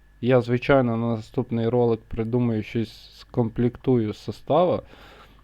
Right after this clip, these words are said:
Можна, звичайно, вже і міняти і на чотири чотири два. Даже, мабуть, я і зараз це поміняю. Прямо в голову прийшла ця ідея. Чудово прям.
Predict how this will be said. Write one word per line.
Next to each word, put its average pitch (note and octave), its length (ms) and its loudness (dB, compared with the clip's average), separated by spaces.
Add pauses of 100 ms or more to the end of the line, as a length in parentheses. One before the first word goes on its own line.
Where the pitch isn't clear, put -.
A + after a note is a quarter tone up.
Можна, A#2 440 2
звичайно, A2 640 -2
вже A2 240 -4
і G#2+ 60 -2
міняти G#2+ 600 -4
і G2+ 60 -6
на G#2 160 -6
чотири G#2+ 440 -4
чотири - 460 -6
два. B2+ 380 0 (840)
Даже, A2+ 360 0
мабуть, A2 680 -2 (140)
я A2 160 0
і A2 80 2
зараз D#3 380 0
це - 160 -12
поміняю. G#2 460 -4
Прямо A2 320 -2
в - 20 -10
голову A2 440 0
прийшла G#2+ 420 -4
ця - 180 -8
ідея. A2+ 440 -4 (520)
Чудово G#2 540 -4
прям. A2+ 280 -12